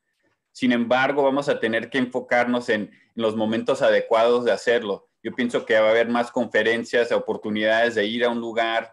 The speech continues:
viajar a ese, a ese tema, tener nuestras reuniones y más entre equipo, ¿verdad? A buscar esas op-, oportunidades entre los equipos más pequeños para hacer eso. Entonces, el espacio sí, eh, esa colaboración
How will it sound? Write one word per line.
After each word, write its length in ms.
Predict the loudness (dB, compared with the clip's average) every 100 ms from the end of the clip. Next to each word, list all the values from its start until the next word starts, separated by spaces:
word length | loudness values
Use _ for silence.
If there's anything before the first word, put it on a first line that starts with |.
| _ _ -4
viajar 380 | -2 0 2 2
a 80 |
ese, 320 | 2 0 -2 -2
a 20 |
ese 180 | -2 -2
tema, 400 | 0 0 -2 -2
tener 280 | -2 -2
nuestras 340 | -2 -4 -4 -4
reuniones 640 | -4 -2 -4 -4 -8 -12 _ _ -8
y 200 | -4 0
más 320 | 0 0 0
entre 240 | -2 0
equipo, 440 | -2 -4 -6 -2 0
¿verdad? 480 | 2 2 0 0 -2
A 60 |
buscar 460 | -4 -8 -2 0 0
esas 200 | 0 -2
op-, 140 | -4 -6
oportunidades 640 | -6 -6 -6 0 0 0
entre 320 | -2 -6 -6
los 180 | -6 -6
equipos 420 | -10 -12 -8 -6
más 200 | -4 -6
pequeños 680 | -6 -6 -4 -4 -4 -10 _ _ _ -4
para 120 | -2 0
hacer 220 | 0 0
eso. 220 | 0 -2
Entonces, 260 | -4 -2 0
el 80 | -2
espacio 480 | -2 -2 -2 -2 -6
sí, 340 | -2 -2 0
eh, 240 | 0 -2 -10 _ _ _ -4
esa 300 | -2 0 0
colaboración 840 | 2 4 4 2 0 -2 -2 -2